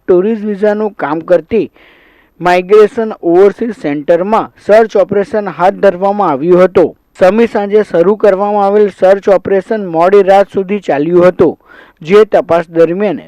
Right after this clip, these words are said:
સી આઈ ડી એ થોકબંધ બોગસ દસ્તાવેજો મળી આવતા કબજે કરી વધુ તપાસ હાથ ધરી છે. તો બીજી તરફ આ કૌભાંડમાં શહેરની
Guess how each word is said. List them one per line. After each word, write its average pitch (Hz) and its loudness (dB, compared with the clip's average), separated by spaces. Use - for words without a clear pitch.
સી 196 -6
આઈ 214 4
ડી 196 0
એ 202 2
થોકબંધ 196 0
બોગસ 180 2
દસ્તાવેજો 202 2
મળી 165 -2
આવતા 175 2
કબજે 190 2
કરી 208 -2
વધુ 170 0
તપાસ 202 0
હાથ 151 -2
ધરી 170 0
છે. 170 -2
તો 214 4
બીજી 170 -4
તરફ 196 2
આ 185 2
કૌભાંડમાં 208 -2
શહેરની 202 2